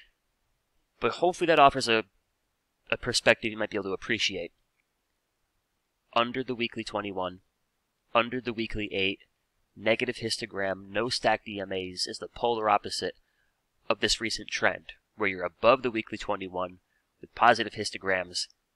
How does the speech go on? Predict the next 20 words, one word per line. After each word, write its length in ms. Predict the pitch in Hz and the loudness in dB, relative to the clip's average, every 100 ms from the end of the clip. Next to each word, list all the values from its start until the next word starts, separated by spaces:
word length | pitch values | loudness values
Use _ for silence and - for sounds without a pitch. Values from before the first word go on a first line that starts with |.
| _ - | _ 4
positively 420 | 107 98 98 92 | 6 6 -2 -4
stacked 340 | - 98 - | 2 2 2
E 120 | 98 | -6
M 100 | 90 | -6
As. 360 | 92 - - - _ _ _ _ | -6 -6 -8 -10 _ _ _ _
So 140 | - 107 | -8 -6
with 120 | 98 | 4
that 160 | 113 - | 4 6
kind 180 | 143 127 | 2 2
of 60 | - - | -4 -4
bullish 500 | 135 135 127 - - | -2 -2 0 -2 -2
structure, 580 | - 123 117 - 95 87 _ _ _ _ _ _ _ _ _ - | -2 4 2 2 -4 -4 _ _ _ _ _ _ _ _ _ -18
the 80 | - _ | -18 _
closer 500 | - 135 160 160 151 | -14 -2 0 2 0
we 120 | 127 | -2
get 180 | 123 123 | 0 -2
to 80 | - | 2
that 180 | 110 - | 0 2
weekly 240 | 117 120 | -6 -8
twenty-one, 560 | - 107 98 98 104 | -6 -4 -2 -2 -4